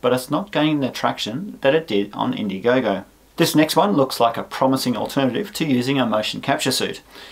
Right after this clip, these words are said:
It uses flexible strain sensors instead of I M Us to determine the movement of limbs.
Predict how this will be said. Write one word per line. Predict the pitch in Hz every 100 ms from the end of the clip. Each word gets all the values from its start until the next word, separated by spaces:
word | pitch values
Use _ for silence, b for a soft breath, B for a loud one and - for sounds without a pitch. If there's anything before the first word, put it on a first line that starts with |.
| B B
It | 117
uses | 127 127 110 -
flexible | 156 120 104 110
strain | 107 - 127 139
sensors | - 131 - 262
instead | - 151 - 127
of | 127 -
I | 117 101
M |
Us | 110 139 120 156 - -
to | 135
determine | 123 - 175 143 117
the | -
movement | 151 113 117 104
of | 98
limbs. | 117 139 107 -